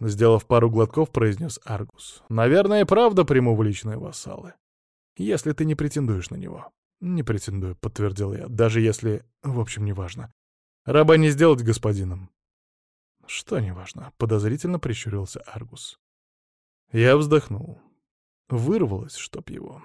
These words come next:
У меня нет ничего, кроме смутных догадок, и говорить о них я не хотел.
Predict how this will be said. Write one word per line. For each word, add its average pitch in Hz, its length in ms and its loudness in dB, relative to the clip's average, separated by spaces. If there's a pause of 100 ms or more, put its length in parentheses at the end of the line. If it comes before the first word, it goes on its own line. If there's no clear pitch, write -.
(100)
У 123 80 -4
меня 165 200 2
нет 202 260 2
ничего, 190 380 4
кроме 160 280 4
смутных 143 460 -2
догадок, 151 640 2
и 151 40 0
говорить 131 520 2
о 131 120 0
них 117 240 2
я 104 200 -2
не 101 120 -4
хотел. 113 520 -12